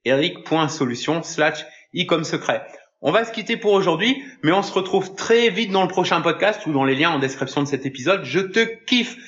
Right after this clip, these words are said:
Si cet épisode a pu t'inspirer d'une manière ou d'une autre, hésite surtout pas à prendre deux secondes pour liker et partager avec un max de tes amis et collègues entrepreneurs qui cherchent à lancer ou mieux développer leur business sur Internet de la façon la plus simple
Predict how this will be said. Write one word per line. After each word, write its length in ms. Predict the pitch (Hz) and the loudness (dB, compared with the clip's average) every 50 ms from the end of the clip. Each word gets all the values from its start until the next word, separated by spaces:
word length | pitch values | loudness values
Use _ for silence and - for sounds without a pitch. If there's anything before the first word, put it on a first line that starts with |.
| - - - | -20 -16 -8
Si 160 | - 190 185 | -4 -4 0
cet 220 | 185 185 180 180 | 2 2 2 2
épisode 400 | 214 202 208 208 190 208 214 202 | 0 0 0 -2 0 2 4 4
a 80 | 185 175 | 4 2
pu 140 | - - 175 | 0 -4 -2
t'inspirer 520 | - 185 185 180 185 180 165 185 190 196 | 0 0 0 0 -2 -2 0 2 0 0
d'une 180 | 147 139 127 135 | 0 0 0 0
manière 360 | 147 165 180 185 175 165 175 | 0 0 0 0 0 0 0
ou 60 | 180 | -2
d'une 180 | 147 170 175 185 | -2 0 0 0
autre, 180 | 185 180 - - | 0 0 -2 -4
hésite 280 | - 135 135 151 156 139 | -4 -4 -4 -4 -6 -8
surtout 340 | - - 196 185 - 196 170 | -4 -4 -4 -4 -4 -4 0
pas 120 | 180 175 | 0 0
à 40 | 165 | 0
prendre 220 | 170 - 160 156 | 0 -2 -4 -2
deux 100 | 147 151 | -2 -2
secondes 260 | 143 143 160 165 147 - | -2 -2 -2 -2 -4 -4
pour 120 | 131 131 | -2 0
liker 600 | 131 131 139 139 - - 156 147 147 139 147 - - - - - | 0 0 0 0 0 0 0 0 0 -2 -4 -10 -16 -20 -12 -6
et 120 | - 117 | -4 -2
partager 500 | - - 139 131 - 139 127 131 143 135 | 0 -2 -2 -2 -2 -4 -2 -2 -2 -2
avec 300 | - 127 123 131 127 - | 0 0 -2 -2 0 0
un 80 | 139 135 | -2 -2
max 380 | 160 175 196 220 220 190 180 165 | -2 0 0 0 0 0 -2 -4
de 80 | 180 | -4
tes 200 | 175 - 180 151 | -2 -2 -2 -2
amis 420 | 165 165 175 175 170 - - - - | 0 0 0 -2 -4 -6 -10 -10 -4
et 120 | - 139 135 | -2 -2 0
collègues 280 | 139 165 160 160 151 | 2 2 2 2 2
entrepreneurs 640 | 151 151 - - 143 - - 135 139 135 147 - - - - _ _ _ | 0 -2 -4 -6 -8 -4 -2 -2 0 0 -2 -2 -6 -14 -20 _ _ _
qui 100 | - - | -6 -4
cherchent 320 | 139 - 156 151 147 - - | -2 0 0 0 0 0 0
à 60 | 123 | 0
lancer 460 | 120 123 120 123 - - 139 139 - - | 2 0 0 -2 -2 0 0 0 0 -2
ou 80 | 107 113 | -4 -2
mieux 200 | 131 135 139 135 | 0 2 2 2
développer 380 | 135 127 123 123 127 - 139 | 2 0 -2 -2 -2 0 0
leur 140 | 127 110 107 | 2 0 0
business 300 | 107 107 123 127 127 127 | -2 -2 -2 -2 -2 -2
sur 140 | - 113 107 | -2 -2 -2
Internet 440 | 104 104 107 107 117 127 135 - - - - _ _ | -2 -2 -2 -2 0 -2 -4 -4 -8 -18 -20 _ _
de 80 | - 117 | -2 0
la 120 | 131 131 | 0 0
façon 320 | 131 - - 147 - 165 156 | 2 0 -2 -2 -2 -2 0
la 100 | 143 135 | 0 0
plus 260 | 135 - - - 180 | -2 -4 -8 -8 -6
simple 340 | 170 - 190 185 180 - | -2 0 0 0 0 -2